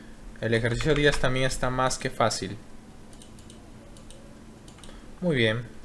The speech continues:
Ahí está.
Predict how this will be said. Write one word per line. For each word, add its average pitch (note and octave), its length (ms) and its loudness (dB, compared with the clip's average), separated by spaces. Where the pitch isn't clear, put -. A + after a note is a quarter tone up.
Ahí A#2 140 2
está. D3+ 400 2